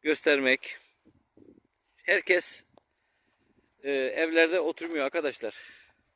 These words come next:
Herkes katlarda, yatlarda böyle yerlere hasret kalıyor. Burası da birbirinden güzel yer. Doğa yapısı olarak, tarih yapısı olarak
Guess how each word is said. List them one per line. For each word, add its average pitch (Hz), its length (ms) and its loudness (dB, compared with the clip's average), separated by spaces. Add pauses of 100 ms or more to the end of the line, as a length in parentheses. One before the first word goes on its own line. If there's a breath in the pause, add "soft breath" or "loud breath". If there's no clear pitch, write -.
(100)
Herkes 139 420 -6
katlarda, 127 640 -4
yatlarda 123 680 -4
böyle 143 240 -2
yerlere 131 280 -6
hasret 127 400 -16
kalıyor. 110 300 -10 (1160 soft breath)
Burası 143 280 -6
da 160 220 -6 (1300)
birbirinden 143 480 -6
güzel 139 420 -2
yer. 117 240 -4 (1500)
Doğa 139 200 -2
yapısı 139 340 -2
olarak, 123 340 -6 (1080)
tarih 131 360 -4
yapısı 135 320 -6
olarak 120 320 -6